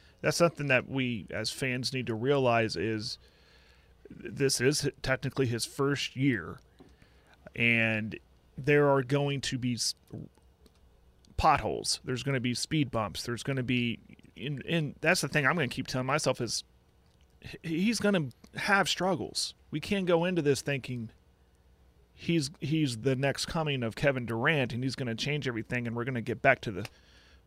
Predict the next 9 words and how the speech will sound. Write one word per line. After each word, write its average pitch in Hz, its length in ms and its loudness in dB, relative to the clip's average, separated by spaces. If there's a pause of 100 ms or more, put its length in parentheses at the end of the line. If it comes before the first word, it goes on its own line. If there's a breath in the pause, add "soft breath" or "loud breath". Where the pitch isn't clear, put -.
Western 147 360 4
Conference 139 360 2
Finals 135 500 4
or 117 40 -8
something. 110 420 -6 (160)
And 127 260 2 (540 soft breath)
so 156 200 8 (180)
to, 180 220 12
uh, 127 200 10